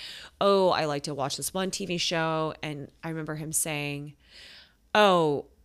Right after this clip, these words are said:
I love that T V show. I really wish I met you before I met my wife." And red flag. I was like, "Um, what the fuck is that?" And so I start to put space in between him.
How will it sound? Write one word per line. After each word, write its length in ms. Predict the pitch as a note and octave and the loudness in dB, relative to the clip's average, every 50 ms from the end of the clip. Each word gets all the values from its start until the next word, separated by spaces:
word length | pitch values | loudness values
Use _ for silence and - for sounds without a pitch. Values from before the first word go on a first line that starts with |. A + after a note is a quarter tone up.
| _ _ _ _ _ _ _ _ _ - | _ _ _ _ _ _ _ _ _ -6
I 80 | F#3 | -4
love 240 | F3 E3 F#3+ G3 F#3+ E3+ | -2 2 2 2 2 4
that 180 | F#3+ E3+ C#3+ | 2 2 0
T 160 | - - E3+ D3+ | 0 -4 -4 -4
V 100 | D#3 D3 | -4 -4
show. 480 | - - D#3+ D3 C#3 C#3 C3+ B2 - - _ | -4 -4 -4 -4 -4 -4 -6 -8 -10 -6 _
I 100 | - E3+ | 0 0
really 340 | F3 E3 D#3+ F3+ F#3 F#3+ F#3+ | 0 0 0 0 0 0 0
wish 200 | F3 E3+ E3+ - | 0 0 -2 -2
I 120 | E3+ D#3 | -2 -4
met 280 | D#3+ D#3+ D#3 D3 - - | -4 -2 -2 -2 -2 -4
you 160 | - D3+ C#3 | -6 -6 -6
before 380 | C3+ B2+ C3 - - C3+ C#3+ A#2 | -6 -8 -12 -10 -10 -8 -6 -6
I 80 | G#2+ | -6
met 160 | G#2 B2+ - - | -6 -8 -8 -8
my 160 | - C3+ - | -10 -10 -8
wife." 480 | - D#2 - - - - - - - - _ _ _ _ _ _ _ _ _ _ _ _ _ _ _ | -6 -6 -6 -6 -8 -12 -16 -18 -20 -20 _ _ _ _ _ _ _ _ _ _ _ _ _ _ _
And 420 | - F3 E3 E3 E3 D#3+ D#3 D3 - - - _ _ _ _ _ _ _ _ _ _ _ - C#3+ C#3+ C3 B2+ | -8 -6 -6 -4 -6 -6 -8 -8 -10 -12 -16 _ _ _ _ _ _ _ _ _ _ _ -20 -18 -16 -14 -4
red 240 | F3 - D4+ F#4 F#4 | 4 6 6 6 6
flag. 460 | - - F3 C3+ A#2 - - F3+ - - | 4 0 0 0 0 -4 -6 -6 -8 -10
I 60 | - | -10
was 100 | E3+ - | -8 -8
like, 160 | - B2+ - _ _ - | -8 -8 -10 _ _ -12
"Um, 420 | E3 D#3 D3 D3 D3 D3+ D3+ D3+ - _ | -10 -10 -8 -8 -8 -8 -10 -10 -12 _
what 380 | - - - A#2+ B2 D3+ A3 - | -18 -16 -14 -12 -12 -12 -10 -10
the 80 | - | -10
fuck 240 | - - D#3 C#3 - | -10 -8 -10 -10 -10
is 100 | C#3 - | -10 -8
that?" 240 | - - - - - - | -6 -6 -6 -6 -6 -8
And 120 | - F#3+ F3+ | -8 -6 -4
so 120 | - A3 | -2 -2
I 40 | - | -2
start 220 | B3 - A#3+ B3 | -2 -2 -2 -4
to 60 | - | -4
put 180 | A#3+ - G#3 - | -4 -6 -6 -6
space 340 | - - - B2+ - C#3 - | -4 -2 -2 -2 -4 -4 -8
in 60 | - | -10
between 300 | - - - - - - | -10 -12 -14 -14 -14 -12
him. 220 | - - - - | -12 -14 -14 -16